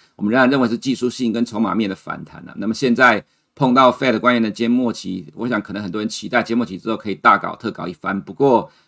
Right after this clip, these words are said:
十年公债殖利率恐怕不会让多头称心如意了哈，所以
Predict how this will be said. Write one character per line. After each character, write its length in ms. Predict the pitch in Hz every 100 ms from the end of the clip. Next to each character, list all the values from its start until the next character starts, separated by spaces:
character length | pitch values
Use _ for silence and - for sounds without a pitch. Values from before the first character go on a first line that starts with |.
| _
十 140 | - 110
年 100 | 120
公 200 | 127 127
债 100 | 117
殖 160 | -
利 140 | 104 107
率 120 | 107
恐 320 | - 85 78
怕 220 | 107 101
不 180 | 90 82
会 160 | 104 98
让 160 | 98 92
多 140 | 101 104
头 200 | 87 82
称 180 | - 107
心 220 | 90 98
如 120 | 87 87
意 160 | 101
了 100 | 78
哈， 120 | 76 -
所 140 | 110
以 220 | 107 82